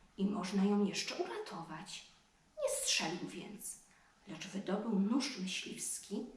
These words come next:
i rozciął śpiącemu wilkowi brzuch. Natychmiast wyskoczył czerwony kapturek, wołając: „Ach, jakże się przelękłam, jak ciemno było w brzuchu wilka”. A potem wyszła i stara babcia,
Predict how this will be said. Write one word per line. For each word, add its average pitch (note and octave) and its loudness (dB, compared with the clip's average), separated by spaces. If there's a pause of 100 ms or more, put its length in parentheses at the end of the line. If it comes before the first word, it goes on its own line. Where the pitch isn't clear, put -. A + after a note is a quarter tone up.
(320)
i F#3+ 0
rozciął D#4 -2
śpiącemu E4+ -2
wilkowi F#3+ -2
brzuch. D#3 -6 (580)
Natychmiast C#4 2
wyskoczył G3+ -2
czerwony G3 2
kapturek, G3 -2
wołając: E3 -2 (880)
„Ach, D#4 4
jakże B3 2
się C#4 4
przelękłam, C#4+ 6
jak - 4
ciemno B3 4
było B3 0
w A#3+ -2
brzuchu C4 -2
wilka”. A3+ -2 (880)
A - -8 (140)
potem D#4+ 4
wyszła G3+ 0
i G3+ -6
stara G#3 -6
babcia, G#3 -4